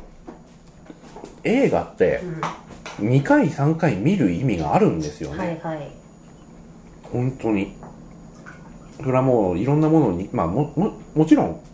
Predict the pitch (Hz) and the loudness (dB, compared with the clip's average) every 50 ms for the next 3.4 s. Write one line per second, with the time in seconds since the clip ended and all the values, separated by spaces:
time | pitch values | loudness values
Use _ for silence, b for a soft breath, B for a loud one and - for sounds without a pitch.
0 | - - - - - - - - - - - - - - 139 123 123 - 185 214 | -20 -20 -20 -20 -20 -20 -20 -20 -20 -20 -20 -4 2 2 2 2 2 -2 -2 -2
1 | 214 - 214 214 208 208 - 208 190 190 190 185 151 107 92 76 73 - - 143 | 0 0 -2 -2 -2 -2 -2 -2 0 0 0 0 0 -2 -2 -4 -4 -2 0 0
2 | 147 143 - 156 151 156 156 127 90 73 73 90 113 143 147 - - 143 - - | 0 2 2 2 2 2 2 0 0 -2 -4 -4 -2 -2 -2 -2 -2 -4 -4 -4
3 | 190 190 185 180 175 170 160 | -4 -2 0 0 -2 -2 -4